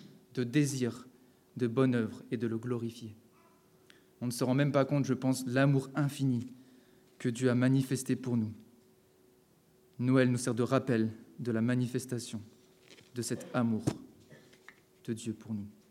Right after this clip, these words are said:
Jésus-Christ est devenu notre propriétaire, notre Seigneur, ce roi même qui a subi notre condamnation, qui a donné sa vie pour son peuple, pour le restaurer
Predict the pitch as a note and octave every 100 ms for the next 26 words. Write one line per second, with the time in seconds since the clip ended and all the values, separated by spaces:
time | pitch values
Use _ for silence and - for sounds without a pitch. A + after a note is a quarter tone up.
0 | _ - _ A2+ B2 C3 C#3+ - D#3 C3
1 | C3 C3 D3 F3+ F3 E3+ E3 E3 - D#3
2 | D3+ C#3+ A2+ - - - - _ _ _
3 | _ B2 C#3 D3+ D3+ C3+ - C#3 B2 G#2
4 | - - - - _ - _ - D#3 C#3
5 | E3 F3 E3+ F3 E3 C3 - D#3+ D3+ C#3+
6 | C#3+ E3 - - - - - D#3 C#3+ C#3+
7 | C3 - A#2+ A2+ - - - - - _
8 | - C3+ C3 C#3+ D3 D3 C3+ C3+ - F3+
9 | E3+ - C#3+ C3+ A#2+ - - - - _
10 | _ _ _ - A#2+ A#2 B2+ B2+ C3 A2+
11 | A2